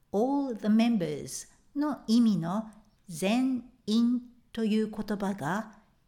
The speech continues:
全員だったり、a class at schoolの意味の授業という言葉が事業だったり、only one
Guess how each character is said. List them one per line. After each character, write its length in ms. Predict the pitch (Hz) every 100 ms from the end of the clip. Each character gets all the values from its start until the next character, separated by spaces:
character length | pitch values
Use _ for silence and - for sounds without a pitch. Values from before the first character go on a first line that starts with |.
| _
全 920 | 160 143 180 208 214 214 208 196 -
員 380 | 185 190 190 196 - _ _ -
だ 220 | 151 156
っ 40 | - -
た 120 | 143
り、 300 | 143 190 240 - _ _ _ _ _ _ _ -
a 80 | 180
class 380 | - 214 220 190
at 160 | 180
school 520 | - - 220 208 156 - - _ _
の 180 | 294 330 -
意 140 | 233 254
味 180 | 240 190
の 340 | 180 202 214 - - _ _ _ _ _ 160
授 300 | - 208 - 214
業 600 | 196 185 160 143 131 - _ _ _ _ _ _ _
と 160 | - 330
い 180 | 302 302
う 80 | 294
言 320 | 269 269 247
葉 160 | 226
が 340 | 180 175 226 - _ _ _ _ 220 196 -
事 480 | - 214 247 220
業 680 | 180 180 175 160 143 139 - - _ _ _ 254
だ 200 | 185 175
っ 80 | - -
た 100 | 139
り、 140 | 120 - _ _ _ _ _ _ _ _ _ _ -
only 560 | 180 185 196 214 226 254
one 400 | 320 247 131